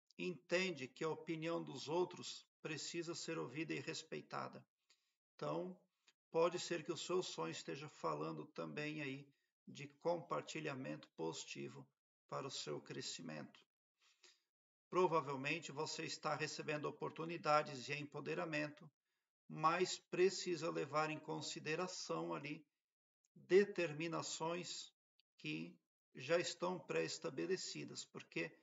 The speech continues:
a folha já tinha um texto. Bom, se você for linkar o seu sonho a,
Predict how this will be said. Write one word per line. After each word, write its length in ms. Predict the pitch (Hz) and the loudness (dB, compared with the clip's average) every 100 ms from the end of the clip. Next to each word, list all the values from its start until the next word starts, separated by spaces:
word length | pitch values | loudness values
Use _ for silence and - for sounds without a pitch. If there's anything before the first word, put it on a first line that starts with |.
| _ - | _ -8
a 120 | 151 | -6
folha 380 | - 165 170 170 | -4 -2 0 0
já 160 | 156 | -2
tinha 240 | 165 - 175 | -4 -4 -6
um 60 | |
texto. 460 | 180 135 131 - - _ _ _ _ - _ _ _ _ _ _ | -6 -6 -6 -6 -10 _ _ _ _ -20 _ _ _ _ _ _
Bom, 160 | 175 170 | 2 2
se 160 | - | 2
você 920 | 156 180 - 185 196 190 185 165 147 - | 0 0 2 6 8 8 6 4 0 -6
for 280 | - 170 156 | 0 2 2
linkar 400 | 160 139 165 165 | 0 2 2 2
o 60 | |
seu 240 | - 170 165 | 0 -2 -2
sonho 520 | - 160 147 139 151 | -2 -2 -2 -4 -2
a, 160 | 143 | 0